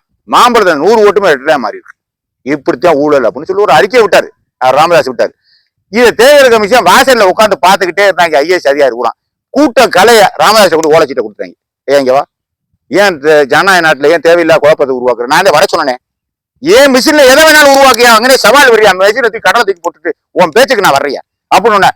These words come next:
ராமதாஸ் சுவிட்ச் ஆஃப் பண்ணி போட்டு படுத்துட்டாரு. ஆபீஸுக்கு போறது இல்ல, எல்லா பேருமே இந்த ரோட்ல கத்திக்கிட்டு, பேப்பர்ல கத்திக்கிட்டு, நீதிமன்றத்துக்கு, நீதிமன்றத்துல ராகுல் காந்தி நேத்து குற்றச்சாட்டு வைக்கிறீல, இந்நேரம் நீங்க எதிர்க்கட்சி தலைவர் தானே, பிரதமருக்கு அடுத்த ரேஞ்சு நீங்க நேரம் என்ன செஞ்சிருக்கணும்?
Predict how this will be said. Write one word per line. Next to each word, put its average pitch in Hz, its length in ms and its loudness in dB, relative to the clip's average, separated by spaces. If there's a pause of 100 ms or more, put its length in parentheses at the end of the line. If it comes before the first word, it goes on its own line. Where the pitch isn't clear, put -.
(300)
ராமதாஸ் 269 360 2
சுவிட்ச் 208 160 -2
ஆஃப் 254 100 2
பண்ணி 208 140 -2
போட்டு 202 160 -2
படுத்துட்டாரு. 139 320 -6 (540)
ஆபீஸுக்கு 294 340 2
போறது 269 200 4
இல்ல, 233 100 2 (300)
எல்லா 269 240 0
பேருமே 285 260 2
இந்த 277 140 2
ரோட்ல 277 440 2
கத்திக்கிட்டு, 233 400 -2
பேப்பர்ல 240 400 0
கத்திக்கிட்டு, 202 380 -2 (260)
நீதிமன்றத்துக்கு, 220 760 0
நீதிமன்றத்துல 220 520 0
ராகுல் 208 340 2
காந்தி 190 220 0
நேத்து 160 200 -4
குற்றச்சாட்டு 180 460 -2
வைக்கிறீல, 156 300 -2 (280)
இந்நேரம் 185 400 0
நீங்க 180 120 0
எதிர்க்கட்சி 202 340 0
தலைவர் 180 300 2
தானே, 143 160 -2 (460)
பிரதமருக்கு 226 480 2
அடுத்த 240 200 0
ரேஞ்சு 202 240 0
நீங்க 160 140 -4
நேரம் 143 360 -2
என்ன 226 280 -4
செஞ்சிருக்கணும்? 180 480 -6